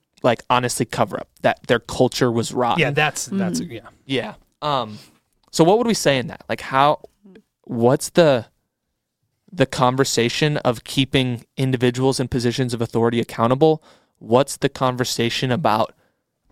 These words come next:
Speaker 1: like, hypocrisy in the
Speaker 3: Mm-hmm.
Speaker 1: church, where the people who stand on the platform and preach purity are behind the scenes not living pure lives? Like, where does that all come in?
Speaker 2: Well,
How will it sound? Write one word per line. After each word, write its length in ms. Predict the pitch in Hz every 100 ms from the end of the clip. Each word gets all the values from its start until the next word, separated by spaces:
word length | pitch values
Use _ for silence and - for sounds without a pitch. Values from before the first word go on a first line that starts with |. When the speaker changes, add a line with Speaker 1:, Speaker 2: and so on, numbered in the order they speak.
| _ 120
Speaker 1:
like, 220 | 101 -
hypocrisy 880 | - - - 113 - 139 - 143 135
in 140 | 135
the 60 | 135
Speaker 3:
Mm-hmm. 120 | -
Speaker 1:
church, 340 | 135 143 -
where 80 | 123
the 80 | 117
people 280 | - 120 127
who 80 | 120
stand 280 | - 113
on 80 | 120
the 60 | 117
platform 420 | - 110 - 123
and 100 | 117
preach 260 | - 117 -
purity 360 | - 117 123 123
are 60 |
behind 360 | 110 117 113 113
the 60 |
scenes 300 | 110 120 110
not 180 | 113 110
living 220 | 117 113 110
pure 180 | 120 110
lives? 280 | 104 123 123
Like, 160 | - _
where 280 | 117 131 185
does 200 | 160 107
that 240 | 117 127
all 160 | 117 104
come 240 | - -
in? 140 | - - _ _ _ _ _ _ _ _ _ _ _ _ _ _ _ _ _ - - _ _ _ _ _ _ _
Speaker 2:
Well, 240 | 165 151